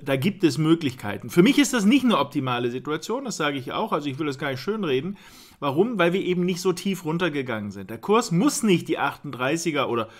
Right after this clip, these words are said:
von mir aus so ein bisschen die Oberseite da vielleicht drüber liegen. Das kann schon ausreichen für einen Rücksetzer, ist für mich aber kein gutes Indiz, um hier eine Position einzugehen, denn statistisch gesehen ist das eben nicht das Typische.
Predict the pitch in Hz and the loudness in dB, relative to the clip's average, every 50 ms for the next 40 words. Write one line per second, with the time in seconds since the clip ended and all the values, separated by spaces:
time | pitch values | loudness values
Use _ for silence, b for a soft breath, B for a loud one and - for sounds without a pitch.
0 | B B B B B - 113 113 127 135 143 131 - 120 107 101 - 160 175 170 | B B B B B -8 -6 -4 -2 0 -2 -2 -2 -6 -8 -2 0 0 2 2
1 | - - 165 147 135 135 139 143 165 165 165 151 131 139 135 131 127 127 123 123 | 2 2 0 2 2 2 2 2 2 2 2 0 0 0 0 0 -2 -2 -4 -4
2 | 123 120 113 123 120 120 131 131 131 - - 143 156 156 143 135 143 143 139 127 | -4 -4 -4 -4 -4 -4 -4 -4 -6 -6 -6 -4 -2 -2 -2 -2 -2 -2 -4 -6
3 | 131 B B B B B B B B - - - 269 262 247 - - - 190 226 | -10 B B B B B B B B -10 -6 -4 -4 -4 -4 -6 -6 0 4 4
4 | 196 147 127 - - - - _ _ _ _ _ _ - - - 113 151 139 - | 4 4 2 -2 -10 -18 -20 _ _ _ _ _ _ -18 -12 -8 -6 -4 -4 -4
5 | - - - 185 240 285 269 208 - - - - 226 226 220 - - 208 254 277 | -6 0 2 2 4 4 2 -2 -4 -4 0 2 2 2 2 2 0 2 2 0
6 | - 208 165 143 135 127 127 131 127 143 135 135 135 156 160 - 190 202 202 - | 0 -2 -2 0 0 0 -2 -4 -6 -6 -4 -4 -4 -4 -4 -4 -4 -4 -4 -4
7 | 190 156 156 - - 175 170 208 226 247 220 175 190 190 185 B B B B B | -6 -6 -6 -4 -4 -2 -2 -2 -2 -2 0 0 0 0 0 B B B B B
8 | B - - 190 185 170 156 170 226 - - 269 180 - 180 156 151 139 151 151 | B -4 -2 0 0 0 2 0 0 0 0 0 0 0 -2 -4 -4 -4 -6 -6
9 | 135 - - 139 135 139 147 143 127 131 151 139 139 127 131 - 156 139 135 131 | -6 -8 -8 -6 -6 -6 -6 -8 -8 -6 -6 -6 -6 -8 -6 -4 -4 -4 -4 -4
10 | - 127 143 170 - - 175 165 175 185 196 208 208 B B B B B B - | -6 -6 -6 -6 -6 -6 -4 -2 0 0 0 -2 -6 B B B B B B -4
11 | 151 156 165 - - - - - 135 131 - 190 220 214 - 220 185 - - 185 | -2 -2 -2 -4 -10 -10 -6 -6 -4 0 2 0 0 0 -2 -6 -8 -4 -4 -4
12 | 170 156 165 170 170 170 - - - - 156 147 139 - - 151 147 147 147 156 | -2 0 0 0 0 -2 -6 -10 -10 -8 -8 -10 -8 -8 -6 -6 -6 -6 -6 -6
13 | 165 165 - 143 127 131 - - 170 156 - 123 110 - - | -6 -6 -6 -8 -8 -8 -6 -6 -6 -4 -4 -6 -8 -8 -10